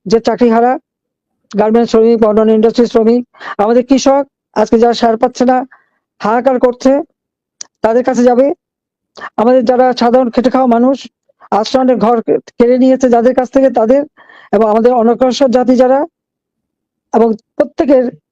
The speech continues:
খোঁজ নিতে হবে, তাদের কাছে যেতে হবে এবং তাদেরকে সাথে নিয়েই পথে নামতে হবে, তাদের দাবি আদায়। ভ্যাট, ট্যাক্স, যা কিছু আজকে নতুন ভাবে দিতে যাচ্ছে, আমি বলবো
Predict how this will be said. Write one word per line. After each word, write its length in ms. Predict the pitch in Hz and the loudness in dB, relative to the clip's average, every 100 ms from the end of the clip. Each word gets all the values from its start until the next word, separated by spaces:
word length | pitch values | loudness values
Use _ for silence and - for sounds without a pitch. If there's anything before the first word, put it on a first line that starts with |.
| _ - | _ -4
খোঁজ 240 | 240 208 | -4 0
নিতে 200 | 240 247 | 0 2
হবে, 120 | 262 | 0
তাদের 220 | 262 214 220 | 0 0 0
কাছে 200 | 247 262 | -2 0
যেতে 240 | 226 254 | -2 0
হবে 100 | 254 | 0
এবং 100 | 240 | 0
তাদেরকে 300 | 226 220 233 | 0 0 0
সাথে 340 | - 214 262 | -2 -2 0
নিয়েই 360 | 233 247 294 311 - - - | 2 2 0 -2 -6 -20 -6
পথে 200 | 220 226 | -4 -2
নামতে 280 | 226 208 233 | -2 0 0
হবে, 300 | 240 262 320 - - | 0 0 -2 -6 -6
তাদের 240 | 220 220 208 | -2 0 2
দাবি 180 | 214 | 2
আদায়। 240 | 208 190 196 196 _ _ - | 2 0 -2 -8 _ _ -8
ভ্যাট, 300 | 190 214 254 254 | -2 0 -2 -4
ট্যাক্স, 320 | - 240 254 - - - 175 | -2 -2 -2 -10 -20 -16 -4
যা 200 | 214 254 | -2 0
কিছু 260 | 294 - | 0 2
আজকে 440 | 277 226 - 254 233 - _ _ - 196 196 233 214 | 0 0 0 0 0 -4 _ _ -6 -4 -2 0 0
নতুন 260 | 240 285 254 | 0 2 2
ভাবে 280 | 247 269 262 - - - 214 | 2 0 -2 -12 -18 -8 -2
দিতে 360 | 233 262 247 | 0 0 -2
যাচ্ছে, 280 | 247 247 - | -2 -2 0
আমি 140 | 262 226 | 0 2
বলবো 280 | 247 269 | 2 2